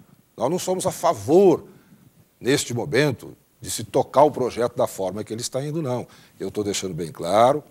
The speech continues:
que é importante, primeiro, fazer a revitalização do rio. Nós todos concordamos com isso. O rio começa em Minas Gerais, o rio é mineiro, e é por essa razão que nós temos que defendê-lo. Agora, tem que se colocar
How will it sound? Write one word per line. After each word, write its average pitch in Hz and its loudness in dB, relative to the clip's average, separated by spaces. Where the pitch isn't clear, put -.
que - -8
é 98 -4
importante, 110 -6
primeiro, 110 0
fazer 120 -2
a 107 2
revitalização 117 -2
do 71 -14
rio. - -18
Nós 240 0
todos 214 2
concordamos 107 -4
com 71 -14
isso. - -18
O 127 0
rio 202 2
começa 180 4
em 127 -2
Minas 113 -4
Gerais, 85 -10
o 110 -6
rio 185 0
é 190 2
mineiro, 156 4
e 113 0
é 113 0
por 110 -4
essa 113 2
razão 104 -4
que 113 -12
nós 135 -6
temos 101 -10
que - -12
defendê-lo. 113 -4
Agora, 101 2
tem 113 2
que 95 -6
se - -4
colocar 135 4